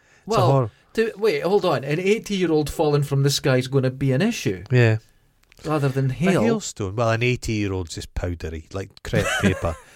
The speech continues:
Speaker 1: It's a wonder they didn't glide down like a sycamore leaf.
Speaker 2: Well,
Speaker 1: The,
Speaker 2: in,
Speaker 1: um,
Speaker 2: in Dundee, you've got two kinds of eighty-year-olds. You've
Speaker 1: It's
Speaker 2: got the heft, or you've got
Speaker 1: No,
Speaker 2: the,
Speaker 1: but
Speaker 2: the
Speaker 1: it's,
Speaker 2: feather
Speaker 1: it's,
Speaker 2: type.
Speaker 1: it's not the weight of the person that'll kill you. It's all the shoplifting and the fucking, <laughs> those old lady bags they pull about.
Speaker 2: <laughs> Cans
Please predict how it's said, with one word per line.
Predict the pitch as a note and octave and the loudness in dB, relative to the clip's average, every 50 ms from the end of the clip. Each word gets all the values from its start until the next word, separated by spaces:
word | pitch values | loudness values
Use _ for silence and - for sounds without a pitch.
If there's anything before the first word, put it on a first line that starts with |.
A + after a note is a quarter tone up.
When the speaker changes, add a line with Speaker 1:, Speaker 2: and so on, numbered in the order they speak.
| - - - | -20 -6 -4
Speaker 1:
It's | A3+ A3 - D#3+ - - | -2 -2 -2 -2 -2 0
a | C#3+ | 0
wonder | C#3 D#3+ E3 D#3+ D#3+ C#3+ | 2 0 0 0 0 0
they | C3 A#2 A2+ | 0 -2 -4
didn't | A2+ A#2 A2 G2+ F#2 | -4 -4 -4 -4 -2
glide | F2+ G#2+ G2+ G2+ G#2 F#2+ | -2 0 0 0 0 0
down | F2 G2+ F#2+ F#2+ F#2 | -2 -2 -2 -2 -4
like | F2+ - - | -6 -8 -8
a | F#2 | -8
sycamore | - - C#3+ - - C3+ G#2+ G2 F#2 F2 | -6 -6 -4 -4 -4 -2 0 0 0 -2
leaf. | E2+ E2+ E2+ - - - _ _ - - _ - | -2 -6 -8 -10 -12 -20 _ _ -20 -20 _ -2
Speaker 2:
Well, | C#3+ C3+ C#3 | 2 4 4
Speaker 1:
The, | C#3+ | 4
Speaker 2:
in, | C#3 | 4
Speaker 1:
um, | C3+ - C#3+ - | 2 0 -2 -2
Speaker 2:
in | F3 F3+ F3+ D3 | -2 0 0 0
Dundee, | D3 C3 B2+ A#2+ C#3 C3 | 0 0 0 0 0 0
you've | B2 A#2+ G#2+ | 0 0 -2
got | B2+ A#2+ - | -2 -4 -2
two | - D3 C3+ | -2 -2 -2
kinds | C#3 - C3+ B2+ B2 | 0 -2 -4 -4 -4
of | - - | -6 -6
eighty-year-olds. | B2+ B2 - - - A#2 A#2 A2 A2 G2+ G2+ G2 - - | -8 -8 -8 -8 -6 -6 -4 -4 -4 -6 -8 -8 -4 -2
You've | A#2 C3+ | 0 0
Speaker 1:
It's | C3+ C3 | 2 2
Speaker 2:
got | C#3 | 2
the | C#3 | 2
heft, | C#3+ E3+ E3+ E3+ - - - - - - - - - | 2 2 0 -2 -4 -8 -14 -16 -18 -20 -20 -10 -4
or | C3 C3 | -2 0
you've | C3 B2+ C3 B2 B2 | 2 2 2 2 2
got | C3+ B2+ | 0 2
Speaker 1:
No, | - F3 E3+ | 2 2 2
Speaker 2:
the, | C3 B2+ | 4 4
Speaker 1:
but | A#2+ A#2+ | 2 2
Speaker 2:
the | C#3+ | 2
Speaker 1:
it's, | C#3 C3+ C3 - | 0 0 0 0
Speaker 2:
feather | - C#3+ C#3 C3+ C3+ | 0 0 2 2 0
Speaker 1:
it's, | C3 - - | 0 0 0
Speaker 2:
type. | B2 A#2+ G#2 A#2 - - | 0 0 0 -2 -2 -4
Speaker 1:
it's | A#2 - - - | -4 -4 -2 -2
not | C3 C#3 D3 D3+ - - _ - | 0 2 2 0 -2 -6 _ -6
the | B2 | -4
weight | A2 A2 A#2+ B2+ A#2+ | 0 0 0 0 0
of | A2 F#2+ | -2 -4
the | F#2+ | -2
person | - - - A#2 A#2+ A#2 - - A#2+ G#2 | 0 0 2 2 2 0 -2 -6 -8 -8
that'll | G2 G2 F#2 | -8 -10 -10
kill | - - G#2 F#2+ F#2 | -6 -4 -4 -2 -2
you. | F#2 F#2+ | -2 -4
It's | E2+ - - | -4 -2 -2
all | A#2 A2+ | -2 -2
the | G#2+ | -2
shoplifting | - - - G2+ G#2 - - A2 G2+ - - - F#2 F2+ F2 | -2 0 0 0 0 0 -2 -2 -2 -2 -4 -8 -8 -6 -6
and | F2 F2 F2 | -6 -8 -8
the | F2 F2+ | -8 -8
fucking, | - - G#2 - - - - - - | -6 -6 -6 -6 -6 -10 -12 -12 -12
<laughs> | - B2 A2 | -10 -8 -4
those | A2 G#2 F#2+ - - _ _ _ - - | -4 -4 -6 -6 -12 _ _ _ -20 -10
old | - A#2 A2 G#2+ G2+ | -4 -2 -2 0 0
lady | G#2+ G#2 G#2+ G#2+ G#2+ G#2+ G2 | 2 0 0 0 0 -4 -4
bags | F#2 - G2 F#2+ F#2 F2+ - | -2 0 0 0 -2 -4 -8
they | - F#2+ | -12 -10
pull | - E3+ C#3 G2 | -10 -8 -8 -6
about. | G2 - C4 C4+ B3+ G#3 - | -6 -4 -4 -6 -6 -8 -10
Speaker 2:
<laughs> | - | -4
Cans | - F3+ E3 | -2 0 2